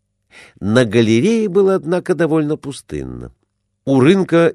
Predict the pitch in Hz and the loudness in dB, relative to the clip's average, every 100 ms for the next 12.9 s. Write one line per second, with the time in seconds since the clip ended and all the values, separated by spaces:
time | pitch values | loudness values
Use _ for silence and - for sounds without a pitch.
0 | - 151 110 131 170 - 147 - 147 135 | 2 2 2 0 0 -2 -10 -4 -2 -2
1 | 85 117 104 85 69 67 64 57 _ - | -4 -4 -2 -2 -6 -8 -8 -10 _ -2
2 | 214 240 208 185 180 151 - 131 120 127 | 2 2 2 4 6 4 0 -10 -8 -6
3 | 123 - _ _ _ 127 123 87 110 110 | -6 -8 _ _ _ 0 0 2 0 2
4 | 110 90 80 82 - 98 175 - 156 135 | 0 0 -2 -8 -4 -2 -2 -2 -10 -10
5 | _ _ _ - 135 143 160 139 113 - | _ _ _ -6 -4 0 0 0 -4 -10
6 | 117 - 113 71 - 60 - _ _ _ | -12 -8 -8 -8 -10 -18 -18 _ _ _
7 | _ _ - - - 92 120 131 120 104 | _ _ -20 -20 -12 0 4 6 4 2
8 | 107 147 113 104 - 131 113 - _ _ | 0 -2 -2 -6 -2 -2 -2 -8 _ _
9 | - 127 123 120 - 123 104 - 76 76 | -6 -4 0 0 0 0 0 -2 -8 -8
10 | - 101 127 139 - 58 - _ - - | -4 -2 -2 -4 -8 -16 -16 _ -20 -8
11 | - 123 104 110 90 82 101 92 80 82 | 0 2 2 0 -4 -4 -2 -2 -2 -2
12 | 95 90 80 85 87 170 147 - 90 | -2 0 -2 -4 0 0 0 -4 -8